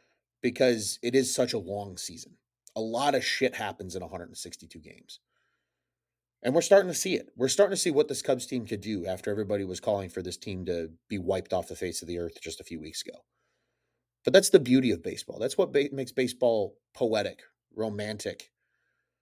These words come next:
That's why people love it. You can have four different storylines for a, a one team in, in a single season. And then you, you multiply that by thirty.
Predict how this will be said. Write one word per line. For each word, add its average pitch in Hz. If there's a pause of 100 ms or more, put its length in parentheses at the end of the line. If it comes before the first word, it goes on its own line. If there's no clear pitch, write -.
(800)
That's 123
why 170
people 165
love -
it. - (960)
You 156
can 208
have 160 (240)
four 202
different 202
storylines 139
for 104
a, 101 (180)
a 107
one 139
team 165
in, 98
in 110
a 104
single 156
season. 120 (2000)
And 139
then 151
you, 143
you 131
multiply 147
that 139
by 117
thirty. -